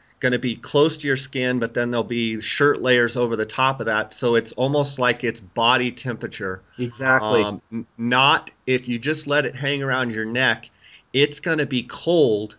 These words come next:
Speaker 1: So then when you blow hot air through it, it's gonna immediately condensate.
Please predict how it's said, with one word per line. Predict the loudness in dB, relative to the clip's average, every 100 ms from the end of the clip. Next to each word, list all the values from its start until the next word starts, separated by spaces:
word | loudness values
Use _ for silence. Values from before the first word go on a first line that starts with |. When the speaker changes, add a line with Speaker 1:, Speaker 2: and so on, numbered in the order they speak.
| _ _ -20 -8
Speaker 1:
So | -2
then | 2 2
when | 0 0
you | 0 2
blow | 4 4
hot | 2 0 4 4 4
air | 2 0
through | -2 -4 -2
it, | -2
it's | -6 -8
gonna | -6 -4
immediately | -4 -6 -2 2 2 2 -2 -8
condensate. | -4 -2 -2 -4 -8 -10